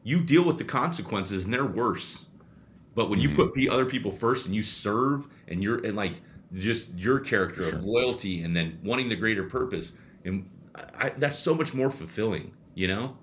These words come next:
Speaker 2: Right. For sure.
Speaker 1: It's
Speaker 2: Yeah, and I
Speaker 1: greater,
Speaker 2: mean,
Speaker 1: it's
Speaker 2: like
Speaker 1: far greater to give than receive. I, that's what I believe. And I'm, it's just like, it shouldn't be just about you.
Speaker 2: Absolutely. And, you know, I, I,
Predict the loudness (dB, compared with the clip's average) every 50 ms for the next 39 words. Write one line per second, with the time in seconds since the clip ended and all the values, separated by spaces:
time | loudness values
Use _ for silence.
0 | -20 -10 -4 0 0 0 0 -2 -6 -14 -20 -20 -20 -20 -20 -20 -20 -12 -8 -8
1 | -4 -2 -2 -2 -2 -4 -8 -12 -20 -20 -20 -10 -4 -2 -2 2 6 8 10 10
2 | 10 10 10 8 6 4 4 2 0 0 0 0 2 2 4 4 4 6 6 6
3 | 6 6 4 4 4 4 2 2 2 0 0 -2 -4 -4 -6 -6 -6 -4 -4 -4
4 | -4 -4 -2 -2 -2 -2 -2 0 0 0 0 0 -2 -4 -4 -4 -6 -4 -4 -4
5 | -4 -4 -6 -8 -8 -6 -4 -2 -2 -2 -4 -4 -2 -2 -2 -2 -2 -2 -2 -2
6 | -2 -4 -6 -6 -6 -4 -2 -2 -2 -4 -6 -8 -8 -6 -6 -6 -8 -10 -14 -18
7 | -20 -20 -20 -20 -20 -20 -20 -20 -20 -20 -20 -20 -20 -20 -20 -20 -8 -4 -2 -2
8 | 0 0 -2 0 2 2 0 0 -4 -10 -16 -18 -18 -10 0 4 6 8 8 8
9 | 6 2 -4 _ _ 0 4 6 6 6 6 4 0 -4 -10 -14 -20 -20 -20 -20
10 | -20 -20 -20 -20 -20 -20 -20 -20 -20 -20 -20 -20 -20 -20 -20 -20 -20 -20 -20 -20
11 | -20 -20 -20 -20 -20 -20 -20 -20 -20 -20 -20 -20 -20 -20 -20 -20 -20 -20 -20 -20
12 | -20 -20 -20 -20 -20 -20 -20 -20 -20 -20 -20 -2 4 6 8 8 8 6 6 6
13 | 6 6 4 2